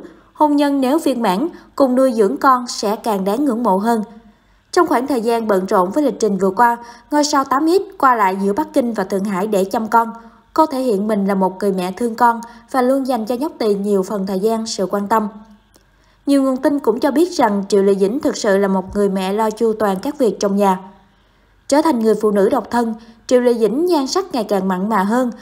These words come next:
Xuất hiện ở những sự kiện gần đây, cô tạo nên làn sóng dữ dội vì thân hình mảnh mai. Phong cách thời trang sang trọng và cuốn hút, netizen không thể tìm được điểm nào để chê bai ở Triệu Lệ Dĩnh.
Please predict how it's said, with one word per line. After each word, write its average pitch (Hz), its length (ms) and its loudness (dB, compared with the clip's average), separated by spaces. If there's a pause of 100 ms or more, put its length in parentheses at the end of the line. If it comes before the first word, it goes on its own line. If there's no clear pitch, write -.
(140)
Xuất 370 220 0
hiện 208 200 2
ở 196 120 0
những 226 180 -4
sự 233 180 -2
kiện 190 240 0
gần 196 180 -2
đây, 226 220 2 (300)
cô 294 120 2
tạo 202 220 2
nên 220 260 -4
làn 208 220 0
sóng 277 280 -4
dữ 220 160 2
dội 190 240 2
vì 190 180 -2
thân 214 160 -6
hình 196 180 -2
mảnh 185 220 -2
mai. 262 220 4 (640)
Phong 302 160 4
cách 349 220 -2
thời 226 140 4
trang 233 240 -2
sang 226 260 -2
trọng 190 260 0
và 190 100 -4
cuốn 220 200 0
hút, 359 280 0 (260)
netizen 311 580 0
không 302 260 0
thể 214 220 -2
tìm 214 240 -2
được 190 180 0
điểm 196 240 0
nào 220 200 2
để 190 220 0
chê 226 140 0
bai 214 240 2
ở 190 180 0
Triệu 196 160 4
Lệ 190 120 6
Dĩnh. 185 280 0